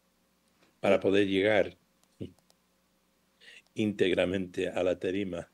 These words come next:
Speaker 2: Ahora, eh, John, fíjate, bueno, tú has seguido de cerca, ya me queda poco tiempo, la política latinoamericana.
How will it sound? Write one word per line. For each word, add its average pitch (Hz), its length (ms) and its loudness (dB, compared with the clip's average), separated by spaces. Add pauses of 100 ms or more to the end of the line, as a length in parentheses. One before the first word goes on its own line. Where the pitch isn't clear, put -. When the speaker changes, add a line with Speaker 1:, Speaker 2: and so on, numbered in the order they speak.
(220)
Speaker 2:
Ahora, 240 400 -2
eh, 185 480 -6
John, 220 340 -4
fíjate, 262 500 -6 (420)
bueno, - 360 -8 (140)
tú 196 100 -6
has 185 80 -8
seguido 220 280 -4
de 196 120 -2
cerca, 175 460 -6
ya 165 120 -6
me 170 140 -6
queda 180 180 -4
poco 170 280 -8
tiempo, 165 320 -6
la 165 100 -4
política 160 520 -6
latinoamericana. 151 880 -6